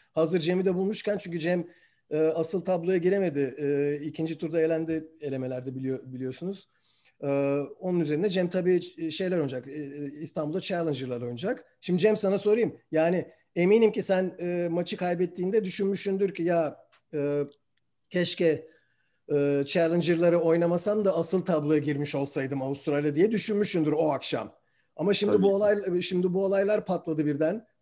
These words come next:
Speaker 1: On dört gün antrenmansız Avustralya Open oynamak zorunda kalacak herkes. O, bunun, bunun yanında, bunun paralelinde sen, e, istim üzerinde kalmaya devam edeceksin. Turnuva oynamaya devam edeceksin. Şimdi tekrar bir düşündüğünde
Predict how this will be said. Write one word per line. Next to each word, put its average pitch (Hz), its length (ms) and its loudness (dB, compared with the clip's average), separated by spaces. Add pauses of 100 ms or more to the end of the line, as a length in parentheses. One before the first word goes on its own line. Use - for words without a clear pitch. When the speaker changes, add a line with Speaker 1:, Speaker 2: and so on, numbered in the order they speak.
Speaker 1:
On 202 280 4
dört 202 220 4
gün 202 100 0
antrenmansız 185 680 0
Avustralya 185 540 -2
Open 185 240 -4
oynamak 175 400 0
zorunda 160 320 -2
kalacak 139 380 -4
herkes. 175 440 -6 (540)
O, 170 160 0 (440)
bunun, 196 440 0
bunun 185 240 2
yanında, 220 460 0
bunun 214 180 -4
paralelinde 202 600 2
sen, 254 440 -6 (440)
e, 190 400 0
istim 220 300 -2
üzerinde 202 340 0
kalmaya 196 420 0
devam 214 300 2
edeceksin. 185 320 -2
Turnuva 190 360 -2
oynamaya 185 380 -2
devam 190 240 0
edeceksin. 143 300 -6
Şimdi 247 300 -2
tekrar 233 420 -2
bir 185 100 -8
düşündüğünde 190 880 -2